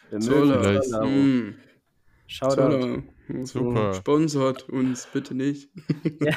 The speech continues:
Speaker 1: das, das Ding ist
Speaker 3: Wir nehmen nur Sponsor, den,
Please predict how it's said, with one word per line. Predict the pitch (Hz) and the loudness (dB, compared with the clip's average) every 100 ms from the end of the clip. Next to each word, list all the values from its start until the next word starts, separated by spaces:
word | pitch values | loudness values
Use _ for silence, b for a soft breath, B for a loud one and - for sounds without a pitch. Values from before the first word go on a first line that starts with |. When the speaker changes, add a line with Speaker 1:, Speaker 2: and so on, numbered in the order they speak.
| 190 | 0
Speaker 1:
das, | 147 - - | -2 -6 -8
das | 135 | -8
Ding | - 160 | -2 0
ist | 165 - 107 | 0 -4 -10
Speaker 3:
Wir | 117 143 151 147 - | 0 2 4 2 -4
nehmen | 120 127 123 | -4 -4 -2
nur | 113 | -4
Sponsor, | - - 110 117 117 113 - 104 - - | -4 -4 -4 -2 -2 0 -2 -4 -4 -4
den, | 107 101 | -6 -6